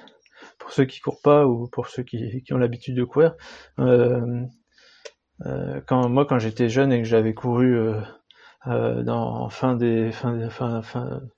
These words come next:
fin quatre-vingt-dix-neuf, quatre-vingt-dix-huit, quand on courait à ce moment-là, euh, on avait donc un dossard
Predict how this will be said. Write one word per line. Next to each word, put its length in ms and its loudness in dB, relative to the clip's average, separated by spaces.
fin 380 2
quatre-vingt-dix-neuf, 800 2
quatre-vingt-dix-huit, 800 -2
quand 240 2
on 100 4
courait 280 4
à 60 4
ce 120 -4
moment-là, 420 4
euh, 140 8
on 100 2
avait 200 4
donc 200 0
un 100 2
dossard 520 0